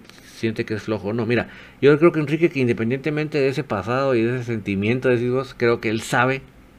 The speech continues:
o debe saber que si él gana ese clásico, gana un crédito en la afición de aquí al final de la temporada. Ese clásico es estratégico para él. Ahí lo vas a ver en la entrevista, en la conferencia de prensa que vamos a pasar un momentito.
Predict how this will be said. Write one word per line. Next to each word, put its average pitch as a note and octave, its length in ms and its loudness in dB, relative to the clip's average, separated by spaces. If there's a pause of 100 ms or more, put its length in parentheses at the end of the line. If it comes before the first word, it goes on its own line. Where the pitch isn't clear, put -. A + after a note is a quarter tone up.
(220)
o F#2 100 -4
debe G#2+ 220 2
saber G2+ 400 -2 (720)
que G2+ 100 -4
si A#2 180 0
él C3 80 4
gana C#3+ 220 0
ese B2+ 120 -4
clásico, A#2+ 540 -8 (220)
gana A2 280 -2
un A#2 80 -6
crédito A#2 360 -2
en A2 60 -4
la G2+ 60 -4
afición G2 320 -6
de G#2+ 80 -6
aquí - 160 -8
al G#2 120 -6
final G2 220 -4
de G#2 60 -4
la G2+ 100 -6
temporada. D#2+ 440 -12 (460)
Ese C3 200 -6
clásico C#3 480 -2
es A#2+ 320 -2
estratégico A#2+ 640 -4
para G2 240 -2
él. A2 200 0 (1300)
Ahí A2 100 -2
lo B2 120 4
vas B2+ 140 2
a C3+ 40 0
ver C3 120 4
en C3 60 0
la B2+ 40 0
entrevista, G#2+ 420 -2
en G2+ 100 -4
la F#2 120 -2
conferencia F#2+ 320 -4
de - 40 -14
prensa A#2+ 220 -4
que G#2 100 -6
vamos A2 260 -4
a G#2+ 80 -10
pasar G#2+ 260 -6
un A2+ 60 -4
momentito. A2+ 500 -4